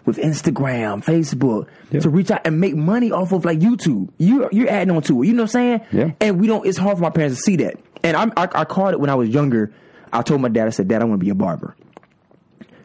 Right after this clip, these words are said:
Speaker 1: He said, "Man, there's no money in being a barber." I went to my barber that the next week,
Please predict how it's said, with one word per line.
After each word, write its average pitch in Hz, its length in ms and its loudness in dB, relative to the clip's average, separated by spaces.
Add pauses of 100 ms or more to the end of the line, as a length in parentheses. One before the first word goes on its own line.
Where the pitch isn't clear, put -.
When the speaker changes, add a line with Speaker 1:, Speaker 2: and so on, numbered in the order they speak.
Speaker 1:
He 127 140 0
said, 101 260 -2
"Man, 107 300 0
there's 110 180 -2
no 113 160 0
money 107 320 0
in 98 80 -2
being - 160 -2
a - 60 -8
barber." - 420 -8 (1120)
I 135 80 -2
went 139 240 0
to 139 80 2
my 117 120 2
barber 120 360 0
that 98 180 -4
the 104 60 -4
next 110 260 -2
week, 110 240 0